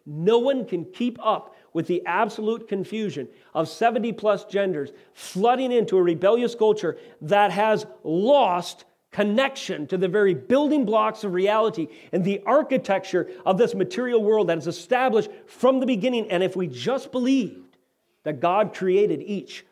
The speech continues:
according to his kind, we would have grounds for repentance. We need the book of Genesis,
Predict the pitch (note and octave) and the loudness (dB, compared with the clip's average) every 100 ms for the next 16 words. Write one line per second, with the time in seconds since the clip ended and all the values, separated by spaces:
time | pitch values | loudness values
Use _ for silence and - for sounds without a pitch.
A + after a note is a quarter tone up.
0 | _ _ - - G3 G3 G3+ F#3+ - F3+ | _ _ -18 -10 -4 -2 -2 -6 -6 -6
1 | D3+ C#3 - - G#3 F3 C3+ A#2 - _ | -6 -10 -12 -2 -2 -2 -8 -18 -20 _
2 | _ _ - G3 F3 D#3+ C3 E3+ D#3+ D#3 | _ _ -6 -2 -2 -2 -4 -4 -4 -4
3 | D#3 C#3+ C#3 - C#3 G#2+ - - _ - | -6 -8 -8 -12 -14 -16 -20 -20 _ -20
4 | _ _ _ _ _ _ _ - D3+ B3+ | _ _ _ _ _ _ _ -6 0 2
5 | A#3+ G#3+ E3 F3 F3 D#3+ E3+ D#3+ D3+ - | 2 0 0 0 -2 -2 -2 -2 -4 -10
6 | - | -20